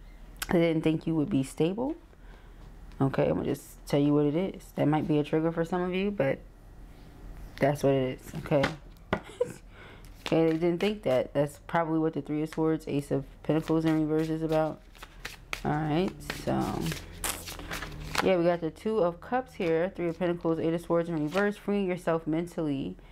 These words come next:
or the Emperor is trying to, the masculine, okay? And yeah, so they can complete this cycle here. Six of Cups, past life energy, and get you out of this Queen of Swords in reverse. You're really, like, not off this person right now.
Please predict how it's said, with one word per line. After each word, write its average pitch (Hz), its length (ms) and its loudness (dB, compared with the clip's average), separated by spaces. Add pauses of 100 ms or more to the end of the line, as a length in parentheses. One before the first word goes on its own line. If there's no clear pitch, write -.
(340)
or 131 100 8
the - 180 4
Emperor 160 460 2
is 139 80 -6
trying 135 300 -4
to, 123 400 -2
the 160 80 2
masculine, 147 720 0
okay? 151 420 0 (840)
And 170 120 4
yeah, 214 200 4
so 165 160 4
they 165 140 4
can 165 200 -6 (100)
complete 175 380 -4
this 143 160 0
cycle 196 380 0
here. 170 340 -2 (720)
Six 196 240 2
of 175 80 -4
Cups, 185 400 2 (160)
past 175 400 0
life 143 260 0
energy, 202 480 2
and 170 160 2
get 185 220 -2
you 185 120 0
out 170 120 4
of 156 80 -4
this 156 140 -4
Queen 160 180 0
of 151 60 -4
Swords 156 200 0
in 151 100 2
reverse. 143 320 0
You're 190 220 2
really, 170 300 2
like, 139 340 2
not 143 320 0
off 143 240 0
this 143 140 -8
person 143 320 -4
right 139 180 0
now. 139 300 0